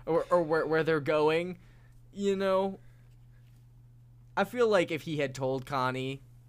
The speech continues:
that he wanted to go at the halfway house and show, like, if he, if he had given part of his spiel, like, one, Connie would have been able to emotionally prepare for it,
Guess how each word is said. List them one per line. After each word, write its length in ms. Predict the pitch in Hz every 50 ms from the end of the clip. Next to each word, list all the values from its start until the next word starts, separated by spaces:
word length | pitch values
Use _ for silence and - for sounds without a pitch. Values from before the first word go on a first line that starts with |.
| - - -
that 120 | 123 120
he 80 | 127 127
wanted 320 | 123 123 123 123 123 117
to 80 | 123 113
go 160 | 131 123 123
at 100 | 123 120
the 80 | 123 117
halfway 440 | 123 120 117 117 120 123 127 123
house 340 | 120 123 120 120 120 120 -
and 140 | - 113 110
show, 440 | - - 127 113 117 117 117 120 117 - - - -
like, 240 | 135 120 120 117 123
if 80 | 123 -
he, 160 | 131 127 117 - - -
if 160 | 120 120 -
he 100 | 143 135
had 140 | 127 113 110
given 380 | 131 127 120 127 120 120 117
part 280 | - - 127 120 120 120
of 60 | 117
his 160 | 123 120 117
spiel, 580 | - - - - 147 131 127 127 123 123 123 - - - - - - - - - -
like, 340 | - 135 120 113 110 - - -
one, 500 | 135 160 208 220 208 180 156 143 135 131
Connie 320 | - 175 185 214 240 247
would 120 | 233 214
have 60 | 180 143
been 140 | 156 143 147
able 220 | 143 143 147 147
to 160 | 127 143 139
emotionally 560 | 120 110 110 113 123 131 - - 165 151 143 135
prepare 380 | 135 117 - 131 123 131 139
for 280 | 135 - 165 165 170 175
it, 180 | 180 - -